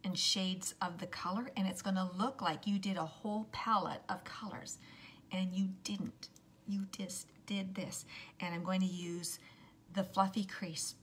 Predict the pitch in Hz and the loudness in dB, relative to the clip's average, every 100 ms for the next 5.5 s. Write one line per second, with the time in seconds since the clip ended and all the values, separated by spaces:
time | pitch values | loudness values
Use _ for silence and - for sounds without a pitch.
0 | - - 180 - - - - - - - | -20 -6 -4 -4 -6 -8 -10 -20 -20 -6
1 | 196 196 190 185 180 - 233 202 185 180 | 0 2 2 2 -2 -2 0 0 0 -2
2 | 165 - 170 160 - 170 160 143 131 - | -4 -4 -2 2 2 2 0 -2 -4 -4
3 | - - - - 196 190 180 160 - - | -8 -12 -20 -8 -6 -2 -2 -2 -4 -10
4 | - - - - 208 302 320 - 330 254 | -16 -16 -16 4 6 8 6 4 4 4
5 | 202 190 214 - - | 6 6 4 0 -4